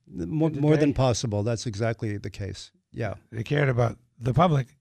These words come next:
Speaker 2: and not themselves.
Speaker 1: They
Speaker 2: Now it's
Speaker 1: cared
Speaker 2: a
Speaker 1: about the country and the
Speaker 2: path to
Speaker 1: public and
Speaker 2: enrichment.
Speaker 1: the, and, and the principles that they stood for. They'd fought a war for it and risked hanging.
Speaker 2: Yeah.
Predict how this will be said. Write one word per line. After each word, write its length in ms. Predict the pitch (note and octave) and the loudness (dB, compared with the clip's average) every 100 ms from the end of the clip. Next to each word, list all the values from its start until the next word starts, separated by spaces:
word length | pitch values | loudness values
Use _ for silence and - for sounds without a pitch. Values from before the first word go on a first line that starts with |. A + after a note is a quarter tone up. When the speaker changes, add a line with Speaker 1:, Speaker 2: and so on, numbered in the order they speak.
| _ | _
Speaker 2:
and 160 | - A#2+ | 0 2
not 300 | B2+ B2 - | 4 2 0
themselves. 520 | A#2 G#2 C3+ F2+ F#2 | -2 0 -4 -6 -4
Speaker 1:
They 100 | C3+ | 2
Speaker 2:
Now 100 | C#3+ | 4
it's 40 | D3+ | 6
Speaker 1:
cared 160 | D3+ | 4
Speaker 2:
a 40 | C#3 | 4
Speaker 1:
about 240 | C#3+ C3 | 2 2
the 80 | C3+ | 0
country 480 | - D3 - D3 C#3 | 2 2 2 2 4
and 100 | A#2 | 2
the 60 | |
Speaker 2:
path 120 | C#3 | 2
to 60 | C3+ | 2
Speaker 1:
public 360 | C3+ B2+ C3+ C#3 | 4 4 4 4
and 120 | A#2 | 4
Speaker 2:
enrichment. 140 | B2+ - | 2 -2
Speaker 1:
the, 60 | |
and, 240 | B2 A#2 A2 | -2 -2 -2
and 320 | B2 A#2 A2 | -4 -2 -2
the 100 | G#2+ | -4
principles 600 | - D#3 D3 A#2+ C#3+ B2 | 0 0 2 0 2 2
that 120 | C#3 A2+ | 0 0
they 140 | A#2 | -2
stood 240 | - B2 - | 0 -4 -2
for. 220 | C3 A#2 | -2 0
They'd 160 | C#3 | 0
fought 220 | - G3+ E3+ | 0 2 4
a 40 | |
war 200 | C3+ E3+ | 6 4
for 240 | - A#2 A2 | 4 2 4
it 40 | |
and 140 | G#2 A2 | 4 4
risked 280 | C3 - _ - | 2 0 _ -12
hanging. 300 | G2+ C3 | -2 4
Speaker 2:
Yeah. 60 | C#3 | 4